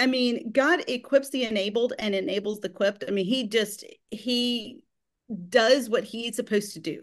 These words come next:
and that is equip us w-, by his word, through his word, in order to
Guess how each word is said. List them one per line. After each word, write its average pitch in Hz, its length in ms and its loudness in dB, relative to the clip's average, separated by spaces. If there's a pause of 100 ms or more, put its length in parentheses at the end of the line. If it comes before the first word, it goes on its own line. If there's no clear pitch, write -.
and 196 360 -2
that 214 200 2
is 202 180 -2
equip 214 420 -6
us 185 300 -8
w-, - 300 -10
by 196 220 -4
his 220 280 -4
word, 175 320 -2
through 208 220 -2
his 202 240 -4
word, 165 400 -2 (240)
in 208 180 -2
order 190 300 -4
to 170 420 -6